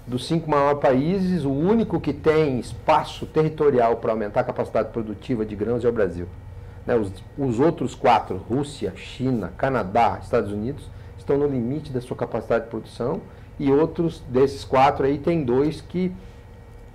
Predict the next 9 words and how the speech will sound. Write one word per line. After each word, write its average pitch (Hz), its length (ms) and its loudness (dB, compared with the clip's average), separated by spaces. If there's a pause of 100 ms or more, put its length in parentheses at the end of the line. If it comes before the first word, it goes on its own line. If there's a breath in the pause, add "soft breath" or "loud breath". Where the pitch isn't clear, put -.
(440)
tem 143 200 8
um 143 120 0
solo 139 500 4
bastante 143 680 0
enterrado 135 880 2
debaixo 127 300 -2
do 120 100 -4
gelo, 110 460 2
né? 170 240 -2